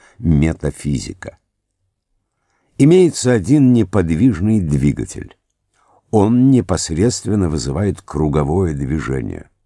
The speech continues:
Круговое движение является первичным, и только оно одно – может быть непрерывным и бесконечным. Первый двигатель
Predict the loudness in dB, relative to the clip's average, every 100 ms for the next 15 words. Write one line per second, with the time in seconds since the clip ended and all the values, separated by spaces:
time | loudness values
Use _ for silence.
0 | _ _ _ _ -2 0 2 2 2 0
1 | 0 -2 0 0 0 0 0 0 0 -2
2 | -4 -4 -4 0 0 2 0 -2 -6 -8
3 | -8 -12 _ _ _ -2 0 2 0 0
4 | -6 -2 0 2 2 0 -2 -2 0 0
5 | 0 -2 _ _ -4 0 0 0 -4 -4
6 | -2 2 2 2 -2 -2 -2 0 2 2
7 | 0 -2 -4 -6 -4 -4 -4 -6 -6 -4
8 | -2 -4 -10 -12 -12 -14 _ _ _ _
9 | _ _ _ _ _ _ 2 2 2 0
10 | 0 -4 -2 0 0 -2 -6 -8